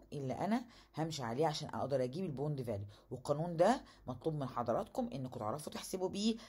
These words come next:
علشان تقدروا انكم تحلوا الاسئله اللي موجوده في الكويز.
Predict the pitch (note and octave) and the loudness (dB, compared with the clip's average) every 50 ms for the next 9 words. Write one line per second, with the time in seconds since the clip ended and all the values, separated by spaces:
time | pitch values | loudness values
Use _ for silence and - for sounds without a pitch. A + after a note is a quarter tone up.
0 | - - - G#2+ A2 A2 - D3 D3+ F3 F3 - - - A#2+ C#3 D3 D#3 - - | -14 -6 -2 -2 0 0 0 0 0 0 0 -2 -4 -2 2 4 4 4 4 2
1 | - C3 B2 A#2 - - A2+ - - B2+ C3 D3 E3+ D#3 - - B2+ - - - | 0 -4 -4 -6 -8 -12 -12 -6 -6 -4 -2 0 0 0 0 -2 -6 -6 -2 2
2 | D#3 D#3+ D#3 D3 B2+ A2+ A2 G#2+ G#2 A#2+ C#3 D3+ E3+ E3 E3+ D#3+ D#3+ - C3+ A2 | 2 2 2 2 0 -2 -2 -2 -2 -2 0 0 0 -2 -2 -6 -4 -2 -2 -2
3 | - - - - - - | -2 -4 -10 -12 -12 -14